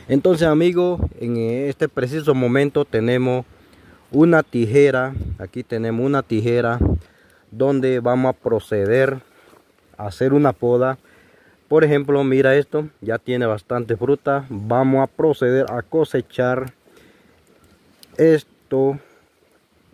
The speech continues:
lo que son esto que está listo, y lo vamos a tirar en esta bolsa.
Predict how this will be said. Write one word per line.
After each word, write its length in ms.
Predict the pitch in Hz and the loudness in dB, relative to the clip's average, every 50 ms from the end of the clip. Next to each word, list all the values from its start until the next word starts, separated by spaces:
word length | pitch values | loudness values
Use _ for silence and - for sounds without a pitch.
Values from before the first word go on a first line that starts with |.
| _ _ _ _ _ _ _ _ - _ _ _ _ _ - _ _ _ _ _ _ _ _ _ _ _ _ _ _ _ _ _ _ - - _ _ _ _ - - _ - _ _ _ _ _ _ _ _ _ _ _ _ - | _ _ _ _ _ _ _ _ -20 _ _ _ _ _ -20 _ _ _ _ _ _ _ _ _ _ _ _ _ _ _ _ _ _ -20 -20 _ _ _ _ -20 -20 _ -20 _ _ _ _ _ _ _ _ _ _ _ _ -6
lo 160 | 104 104 98 | -6 -4 -4
que 140 | - 107 101 | -2 -4 -4
son 260 | - - 113 110 113 | -2 -2 -2 0 0
esto 340 | 120 131 - - - 143 139 | 0 -2 -2 -2 -4 -4 -4
que 140 | - - 110 | -4 -6 -10
está 220 | 98 - 101 98 | -8 -8 -8 -4
listo, 580 | 101 113 135 156 151 - - 160 160 170 180 170 - - _ _ _ _ _ _ _ _ _ _ _ _ _ _ _ _ _ _ _ _ _ _ _ _ _ _ _ _ _ _ _ _ - - | -2 0 0 -2 -2 -2 0 0 0 0 -2 -6 -12 -20 _ _ _ _ _ _ _ _ _ _ _ _ _ _ _ _ _ _ _ _ _ _ _ _ _ _ _ _ _ _ _ _ -4 0
y 380 | 175 180 180 180 180 180 175 160 _ _ _ _ _ _ _ _ _ _ _ _ _ _ - | 2 4 4 4 2 0 -2 -6 _ _ _ _ _ _ _ _ _ _ _ _ _ _ -8
lo 200 | 104 104 107 113 | -6 -4 -2 0
vamos 420 | 120 123 123 120 127 123 120 113 | 0 0 0 0 0 0 -2 -2
a 40 | 107 | -6
tirar 460 | - - 107 104 101 101 110 110 107 - | -8 -6 -6 -4 -2 -2 -2 -2 -4 -6
en 220 | 107 104 101 104 104 | -8 -6 -6 -4 -6
esta 320 | 101 - - - 95 95 | -6 -8 -10 -10 -6 -6
bolsa. 560 | - 101 107 127 131 113 - - - 78 76 | -2 0 0 0 0 0 -2 -8 -14 -16 -16